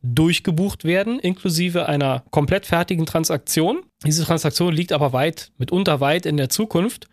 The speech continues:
Und es kommt nun mal leider sehr häufig vor, dass sich die Pläne ändern. Und diese Kunden können selbstständig dann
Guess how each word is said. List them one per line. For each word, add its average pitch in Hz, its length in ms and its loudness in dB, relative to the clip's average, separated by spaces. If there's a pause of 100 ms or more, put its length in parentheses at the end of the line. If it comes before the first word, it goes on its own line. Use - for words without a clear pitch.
(120)
Und 254 320 0
es - 180 -2
kommt 214 440 -2 (100)
nun 180 260 2
mal 151 220 0
leider 156 340 0
sehr 135 240 2
häufig 135 320 0
vor, 151 240 2
dass 127 200 0
sich - 100 -4
die 123 100 -2
Pläne 127 380 0
ändern. 185 420 0 (120)
Und 131 160 0
diese 165 200 0
Kunden 170 540 0
können 147 320 2
selbstständig 160 680 -2
dann 139 300 0